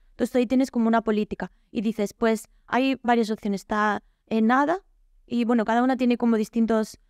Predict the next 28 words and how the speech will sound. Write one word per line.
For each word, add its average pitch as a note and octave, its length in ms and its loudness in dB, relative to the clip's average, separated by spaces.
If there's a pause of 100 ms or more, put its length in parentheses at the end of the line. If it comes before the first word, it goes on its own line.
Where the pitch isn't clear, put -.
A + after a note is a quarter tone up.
(180)
eh, F#3+ 300 -2
estricto, A3 580 -4
no G#3+ 80 0
estricto, A3 400 -4
según G#3+ 240 -4
se A3 60 -2
aplica G#3 200 -4
a G3+ 60 -2
sus G3+ 120 -6
dominios, A#3+ 360 0
pero A3+ 240 -2 (240)
en, A#3 500 2 (100)
en, A3+ 280 2
así A#3 240 -2
simplificando, C4+ 720 0 (320)
eh, A3 200 0
puedes A#3 240 0
decir, G#3+ 440 -2
eh, A3 200 0
no A#3+ 120 2
hacer A#3 160 -4
nada, C#4+ 280 2
le A#3 120 2
dejas A#3 280 -4
al A3 260 0
provider G#3+ 420 -2
que G#3+ 100 -4
decida, C#4+ 400 -4